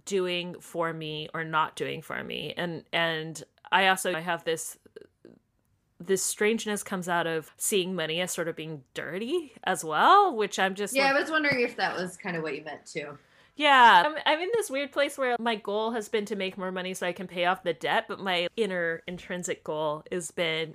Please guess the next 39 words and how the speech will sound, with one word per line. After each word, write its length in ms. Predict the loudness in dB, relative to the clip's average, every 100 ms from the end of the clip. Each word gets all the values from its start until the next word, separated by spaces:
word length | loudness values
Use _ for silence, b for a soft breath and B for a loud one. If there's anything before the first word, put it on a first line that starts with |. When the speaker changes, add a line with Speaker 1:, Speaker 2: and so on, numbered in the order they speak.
| 4
Speaker 1:
I 120 | 6
don't 120 | 6
care 260 | 2 0 2
about 220 | 0 -4
money. 240 | -8 -12 -2
I 60 | 0
really 420 | 0 0 0 0
don't 380 | 2 2 2 -2
care 280 | -2 0 0
about 280 | -2 -4
it. 180 | -4 -4 -2
I 60 | 0
don't 240 | 0 0
care 240 | -2 0
about 260 | 2 0 0
it. 140 | -2 -2
And 200 | -2 -2
I 40 |
was 120 | 0
Speaker 2:
Mm. 20 | 0
Speaker 1:
reading 240 | 0 2
that 140 | 4
article 340 | 4 2 0 -2
and 100 | -2
they're 100 | -4
like, 200 | -4 -6
"You 60 |
have 80 | -8
to 60 | -10
be 100 | -8
grateful 400 | -6 -6 -8 -8
for 120 | -4
your 160 | -4 -4
money." 300 | -6 -6 -8
And 140 | -6
I'm 120 | -6
just 240 | -6 -6 -2
like, 160 | -2 2
"Why 180 | 4